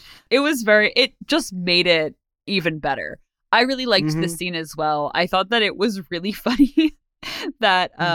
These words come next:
Speaker 1: um, Radar apparently is getting a taste for drinking. Like, Hawkeye
Speaker 2: Oh, yeah.
Speaker 1: is finally
Speaker 2: <laughs>
Speaker 1: corrupting him, apparently, because
Speaker 2: <laughs>
Speaker 1: last, last episode,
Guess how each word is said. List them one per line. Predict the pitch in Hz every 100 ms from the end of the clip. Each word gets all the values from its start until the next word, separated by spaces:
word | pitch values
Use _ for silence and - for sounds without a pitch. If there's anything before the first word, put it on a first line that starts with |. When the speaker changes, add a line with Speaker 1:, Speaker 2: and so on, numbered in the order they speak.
| 160 156
Speaker 1:
um, | 156 -
Radar | 196 226 269
apparently | 247 - 180 123 190 185
is | 160 135 165 156 -
getting | - 151 156
a |
taste | 151 - 180 254 - -
for | 240
drinking. | 185 170 208 254 392 427
Like, | 156 - _ _ _
Hawkeye | 196 180 202 151
Speaker 2:
Oh, |
yeah. | 151 143 131
Speaker 1:
is |
finally | 170 190 190 185 190
Speaker 2:
<laughs> | -
Speaker 1:
corrupting | 170 180 240 247
him, | 262
apparently, | 262 277 277 254 285
because | 285 233 202
Speaker 2:
<laughs> |
Speaker 1:
last, | 165 170 202 - - _
last | 185 180 185
episode, | 214 233 - 214 226